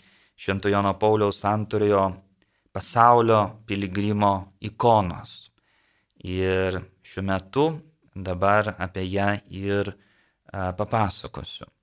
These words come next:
Viena basųjų karmeličių vienuolė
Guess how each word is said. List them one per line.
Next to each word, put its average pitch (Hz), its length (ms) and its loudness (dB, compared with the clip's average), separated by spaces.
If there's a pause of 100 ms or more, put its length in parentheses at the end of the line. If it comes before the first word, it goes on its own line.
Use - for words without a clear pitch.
(1200)
Viena 117 260 6
basųjų 131 640 2 (300)
karmeličių 110 880 0
vienuolė 110 640 2